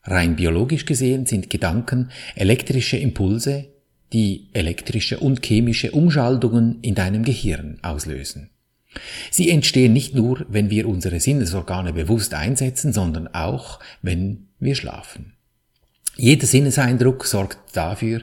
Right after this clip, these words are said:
dass viele Nervenzellen gleichzeitig im Großhirn stimuliert werden. Gedanken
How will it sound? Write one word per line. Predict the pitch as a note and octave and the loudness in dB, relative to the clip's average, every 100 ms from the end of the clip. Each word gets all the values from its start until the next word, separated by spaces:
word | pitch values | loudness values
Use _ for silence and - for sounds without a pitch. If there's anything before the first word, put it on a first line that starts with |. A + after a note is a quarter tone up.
| - - - - | -10 -16 -6 -2
dass | - | 0
viele | - F3+ B2+ | 4 4 6
Nervenzellen | F#2+ - C#3+ A#2+ A2 A2+ | 4 2 0 0 2 2
gleichzeitig | G#2 D#2 G2 - G#2+ F#2 G2 F#2 | 2 -2 -4 -4 -6 -6 -6 -6
im | D#2+ | -4
Großhirn | F#2 A2 B2+ G2+ F#2 | 0 2 0 -2 -4
stimuliert | - A#2+ A#2+ A#2 D2+ - | -2 -2 0 -2 -4 -10
werden. | C#2 C#2+ - - - _ _ _ _ _ - | -14 -14 -18 -20 -20 _ _ _ _ _ -8
Gedanken | F2+ G2+ G#2 - C3 B2 | -4 -2 -2 -4 -6 -6